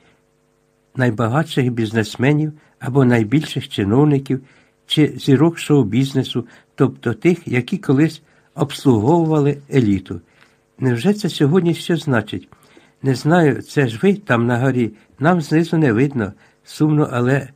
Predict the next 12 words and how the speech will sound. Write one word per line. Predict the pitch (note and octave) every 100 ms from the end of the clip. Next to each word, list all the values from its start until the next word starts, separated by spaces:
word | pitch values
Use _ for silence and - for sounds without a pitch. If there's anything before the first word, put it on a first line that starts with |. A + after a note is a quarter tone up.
| _ _ _ -
не | C#3 B2+
без | B2+ - A#2+
іронії | A2+ C#3 E3+ E3
промовила | E3 B2+ A#2 B2 B2 A2+
вона | A2+ A2 C#3 D3+ - _ -
і | E3
посміхнулася. | C#3+ - B2+ B2 A#2+ A#2+ A2+ G#2 G#2 G2+ _ _ _
Як | B2 F3+ -
воно | D#3 D3+
там, | D3 A#2 G2 _
на | B2+ B2
горі? | C#3 A#2